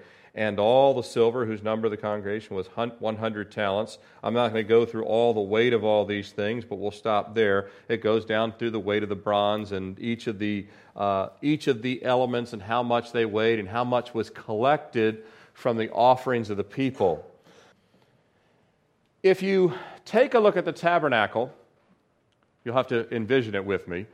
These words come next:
Remember that the shape of the tabernacle is a rectangle. And on the east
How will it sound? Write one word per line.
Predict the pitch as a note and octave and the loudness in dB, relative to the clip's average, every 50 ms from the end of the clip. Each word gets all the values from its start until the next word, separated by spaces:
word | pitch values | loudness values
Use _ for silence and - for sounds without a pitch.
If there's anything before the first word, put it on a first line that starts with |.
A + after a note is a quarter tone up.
| _ _ _ _ _ _ | _ _ _ _ _ _
Remember | C#3+ C#3+ D#3 G3 A#3 A#3+ A3 A3+ | -4 0 2 2 2 6 4 4
that | F3+ F#3 D3 | 4 4 -2
the | F3 D#3+ | -4 -4
shape | - - G3+ G#3+ G#3 | 0 2 4 4 4
of | G3 F#3 | 2 0
the | F3 | -2
tabernacle | - F3+ F3+ F3 E3+ E3 D#3+ D#3 D3+ D3 C#3 - C#3+ C#3+ - - | 2 4 4 6 6 6 6 6 6 6 4 2 0 0 0 2
is | D3+ D3+ D3 C#3 C3 A#2+ - - - - _ _ _ _ _ _ _ - | 6 8 8 8 8 4 0 -8 -16 -20 _ _ _ _ _ _ _ 0
a | C#3+ C#3+ C#3 C3+ C3+ C3+ C3 - - - - _ _ | 2 4 4 4 4 2 0 -6 -14 -20 -20 _ _
rectangle. | D3 - F3+ - - - D3 B2 G#2 F#2 E2+ - C#2 - _ _ _ _ _ _ _ _ _ _ _ _ _ _ _ | 0 0 0 0 0 0 2 2 2 2 -2 -8 -12 -14 _ _ _ _ _ _ _ _ _ _ _ _ _ _ _
And | D#3 D#3 D#3+ D#3+ D#3+ E3 E3 D3+ - | 4 6 6 6 6 4 0 -4 0
on | - D#3+ D#3 D#3 D#3 | 4 6 6 6 4
the | D#3 D3+ - | 0 -4 -4
east | - G#3+ B3 C4 A3 - - - | -2 0 0 0 0 -4 -8 -8